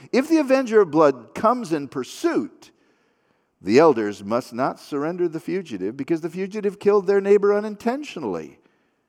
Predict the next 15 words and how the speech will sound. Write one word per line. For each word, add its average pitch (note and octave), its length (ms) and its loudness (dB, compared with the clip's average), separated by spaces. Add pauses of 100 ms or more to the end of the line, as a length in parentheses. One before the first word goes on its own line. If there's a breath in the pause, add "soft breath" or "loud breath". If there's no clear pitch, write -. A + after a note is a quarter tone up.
(420)
and E3 160 -2
without A3 420 2
malice E3 600 4
or D3 180 4
forethought. C#3 640 -4 (300 soft breath)
By F3 140 2
the F3+ 100 2
way, E3+ 100 4
the D3 80 -2
Hebrew G3+ 360 -6
word C#3+ 400 -2
for A#2 240 -4
manslayer E3+ 1040 -4 (180)
and A2 380 -8
murderer A#2+ 680 -4